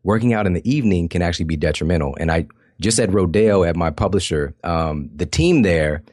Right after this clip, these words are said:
and it was about, I think it was maybe fourteen of the women there. And the, Rodeo is run by some powerhouse, amazing women. Um,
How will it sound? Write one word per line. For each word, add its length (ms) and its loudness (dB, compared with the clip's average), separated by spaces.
and 80 -2
it 20 2
was 120 2
about, 420 2
I 60 -2
think 180 -2
it 60 0
was 140 2
maybe 280 2
fourteen 640 0
of 240 0
the 80 -2
women 420 2
there. 320 0
And 160 2
the, 60 -2
Rodeo 460 4
is 140 0
run 140 2
by 140 -4
some 180 -8
powerhouse, 520 -2
amazing 460 -2
women. 300 -4
Um, 560 0